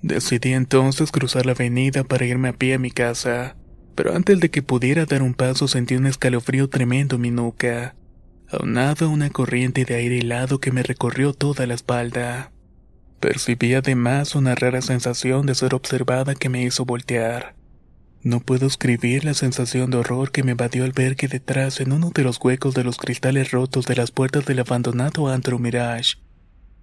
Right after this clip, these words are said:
estaba el rostro pálido de una mujer que me miraba fijamente con grandes e inexpresivos ojos. Al verlos me hundieron en un sentimiento de pesadumbre y miedo que hizo que el piso se abriera ante mis pies y mi corazón latiera rápidamente.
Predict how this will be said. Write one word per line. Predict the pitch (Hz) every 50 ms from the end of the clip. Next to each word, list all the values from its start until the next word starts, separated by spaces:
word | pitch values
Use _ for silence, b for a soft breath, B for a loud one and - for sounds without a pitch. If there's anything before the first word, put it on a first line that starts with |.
| - _ _ _
estaba | - 127 - - - 135 143 135 170 175
el | 175 165
rostro | - 127 131 135 131 - - 131 120 -
pálido | - 120 123 131 135 143 143 135 131
de | 123 -
una | 120 120 127 127
mujer | 123 123 120 120 - 127 127 131 131
que | - - 139
me | 131 123
miraba | 123 120 120 123 127 131 131 127
fijamente | - 139 135 - - 160 156 139 127 123 127 127 - 123
con | - - 113 117
grandes | 120 123 123 127 127 135 127 - -
e | 123
inexpresivos | 123 123 120 - - - 135 120 - 131 139 143 135 127 117 - -
ojos. | 120 117 113 - - 120 117 113 117 123 131 - - - - - - - - - - - - - - - - - - _ - -
Al | - 110 113 -
verlos | - - 120 123 131 135 139 147 143 -
me | 151 135
hundieron | 127 120 123 120 120 127 123 120
en | 117
un | 117 117 117
sentimiento | - 135 127 131 123 117 117 117 117 - 131
de | 123 123
pesadumbre | - - 117 - - 117 113 120 120 123 123 - 123
y | 120
miedo | 117 117 120 135 131 139 135
que | - 131 127
hizo | 123 - - 131
que | - 123
el | 120 -
piso | - 123 120 - 139 127
se | - 131
abriera | 117 123 120 127 127 131
ante | 131 131 135 123
mis | 120 120 113 -
pies | - - 123 131 135 131 147
y | 135
mi | 131 127
corazón | - 127 123 123 117 - 127 131 139
latiera | 139 135 - - 127 139 139 131 120
rápidamente. | - 123 120 - 120 117 123 117 120 117 117 117 113 - - 117 117 117 117 123